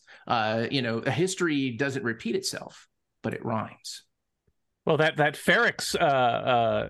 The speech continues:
Speaker 2: confrontation at the end reminded me of all the, uh, early twentieth century strike breakers, you know, where you have the, the laborers rising up and the cops, you know, the police or come in and, and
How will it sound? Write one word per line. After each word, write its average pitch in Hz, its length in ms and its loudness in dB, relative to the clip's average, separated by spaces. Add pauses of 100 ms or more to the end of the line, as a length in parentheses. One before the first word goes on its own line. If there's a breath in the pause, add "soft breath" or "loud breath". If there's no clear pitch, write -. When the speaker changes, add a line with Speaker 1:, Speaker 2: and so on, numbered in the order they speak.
Speaker 2:
confrontation 139 680 0
at 113 80 0
the 120 160 2
end 117 180 0
reminded 127 540 2
me 139 480 2
of 113 360 0
all 131 320 2
the, 113 360 2
uh, 107 200 2 (360 loud breath)
early 135 480 2
twentieth 151 420 0
century 117 840 0 (380 soft breath)
strike - 420 0
breakers, 104 640 -2 (100)
you 131 100 2
know, 117 200 2
where 120 100 2
you 120 140 2
have 120 320 2
the, 113 200 2
the 110 140 0
laborers 117 640 0
rising 110 500 0
up 104 220 0 (160)
and 104 340 0
the 101 100 -2
cops, - 640 0
you 131 120 -2
know, 101 120 0
the 98 80 -2
police 117 520 0
or 101 180 -2 (320)
come 113 220 0
in 110 100 0
and, 104 240 -2
and 101 360 -4